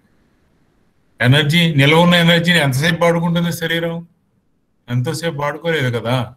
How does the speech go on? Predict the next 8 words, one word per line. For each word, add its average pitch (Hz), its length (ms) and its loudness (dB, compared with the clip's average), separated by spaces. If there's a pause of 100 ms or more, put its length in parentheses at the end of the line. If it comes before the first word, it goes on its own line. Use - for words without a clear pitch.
(140)
శరీరంలో 143 540 -2
కొంత 131 220 -2
ఎనర్జీ 139 340 -2
నిల్వ 135 180 0 (100)
ఉంటుంది, 110 360 -4 (840)
కొంత 127 180 0 (720)
కొ-, 113 320 -4 (100)
ఏటీపీ 135 380 -2